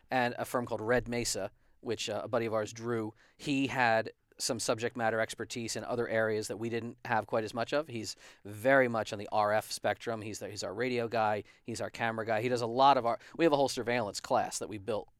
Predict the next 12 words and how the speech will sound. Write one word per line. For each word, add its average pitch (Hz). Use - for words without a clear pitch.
with 110
Drew. 127
So 120
we 127
put 135
our 117
companies 127
together 113
just 135
for 117
training 123
purposes. 95